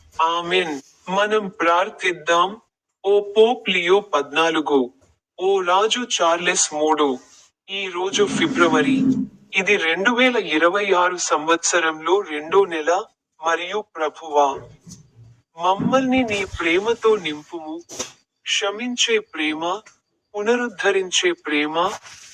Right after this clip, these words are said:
మమ్మల్ని మార్చే ప్రేమ, కాబట్టి నీవు మమ్మల్ని ప్రేమించినట్లుగా మేము ఇతరులను ప్రేమించగలము. మేము ఆగమన కొవ్వొత్తులను వెలిగించేటప్పుడు,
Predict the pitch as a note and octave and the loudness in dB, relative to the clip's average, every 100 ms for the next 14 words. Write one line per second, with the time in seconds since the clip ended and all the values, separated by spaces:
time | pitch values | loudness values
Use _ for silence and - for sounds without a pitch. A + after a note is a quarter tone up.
0 | - D#3+ E3 F#3+ A3+ C4 B3+ A3+ F3 E3+ | -10 0 0 0 0 2 2 0 2 0
1 | F3+ - G3+ G3 - D3+ D#3 F#3 C3+ E3 | 2 0 0 0 -2 -2 0 0 0 0
2 | D#3+ D#3 - G3+ F#3 E3+ D3+ C#3+ D3 D3 | 2 -2 -4 -6 -4 -6 -6 -2 0 0
3 | E3 G#3+ G#3+ G3+ - D#3+ E3+ G3+ G3+ - | 2 0 0 -6 -4 -2 0 -2 0 -2
4 | F3 D#3+ D#3+ D3 F3 G3 E3+ D#3 D#3 C#3+ | -2 -4 -6 -2 0 0 -2 -2 -4 -6
5 | - G#3 G#3+ G3+ F#3 F#3 D#3+ D#3 D#3 F3+ | -6 -4 0 -2 -2 -6 -4 -4 -2 -4
6 | F3 E3 C#3+ C#3 C3+ C3+ C3 - _ _ | -4 -2 -2 -4 -6 -8 -12 -18 _ _
7 | _ _ _ _ _ F#3 G3 G#3 F#3+ D3+ | _ _ _ _ _ -2 0 2 4 4
8 | D3 E3 F#3+ B3 B3 A#3 G#3+ E3+ D#3+ G3 | 6 4 2 0 2 2 2 0 2 2
9 | G#3+ - G3+ F3+ E3+ D3 C#3+ E3 F#3+ F#3+ | 0 0 -2 -2 -4 -4 -2 -4 -4 -4
10 | - D#3+ D3+ - D3+ C#3 | -4 -2 -4 -2 -4 -4